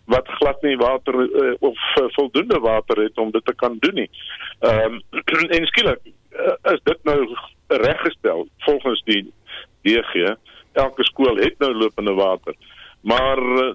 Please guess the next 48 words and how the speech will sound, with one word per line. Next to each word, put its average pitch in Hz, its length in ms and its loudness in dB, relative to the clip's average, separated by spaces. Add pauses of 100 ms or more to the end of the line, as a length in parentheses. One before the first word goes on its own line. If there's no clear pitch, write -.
(140)
die 127 80 -2
D 143 200 2
G - 60 -12
het 139 280 0
ook 156 200 0
vir 147 120 0
ons 131 280 -2
vroeër 135 260 2
in 117 80 -2
hierdie 135 320 2
jaar 113 180 2 (100)
gesê 110 340 0 (520)
dat 117 200 2
hy 123 120 2
nou 135 280 0
in 131 100 0
'n 117 60 0 (100)
toer 202 300 0
gaan 123 400 -2
landwyd 120 560 0
om 113 180 -8
te 113 80 -4
gaan 110 160 -2
kyk 165 240 -4
na 123 240 0
infrastruktuur 123 800 -2
in 110 120 -4
al 131 180 0
die 127 100 -2
provinsies. 127 560 -4
Die 117 100 -2
vraag 190 260 0
is, 160 100 -2
hoekom 214 300 0
is 190 60 -2
dit 202 160 -2
nood-, 196 460 0
nodig? 202 320 2 (300)
Daar 147 240 2
is 208 100 -6
mos 185 180 0
mense 117 460 0 (440)
wat 117 160 0
daardie 123 280 2
werk 113 280 2
moet 107 240 -4
doen. 123 240 0 (460)
Ehm, 101 480 2